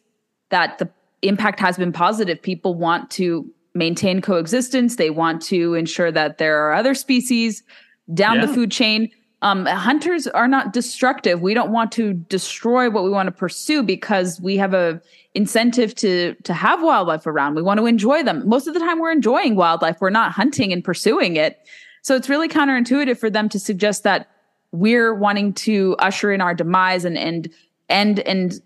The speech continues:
Speaker 1: and prevent the hobbies we enjoy from happening. It's, it's so ridiculous to me. And it's, you know, more time will be needed. We can spend hours upon hours upon, you know, the merits of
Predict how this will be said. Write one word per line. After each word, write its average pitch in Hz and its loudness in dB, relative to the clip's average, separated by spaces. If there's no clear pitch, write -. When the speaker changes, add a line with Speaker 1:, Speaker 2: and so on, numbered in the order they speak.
Speaker 1:
and 180 -6
prevent 220 2
the 196 4
hobbies 208 0
we 196 -2
enjoy 190 0
from 190 -2
happening. 185 0
It's, 160 -6
it's - -6
so 233 2
ridiculous 202 0
to 196 -4
me. 196 0
And 175 0
it's, - -6
you 196 0
know, 165 0
more 254 4
time 226 0
will 220 2
be 196 -2
needed. 202 2
We 247 2
can 247 2
spend 202 -2
hours 220 2
upon 202 -2
hours 175 0
upon, 170 -2
you 170 -4
know, 170 0
the 165 0
merits 185 2
of 165 0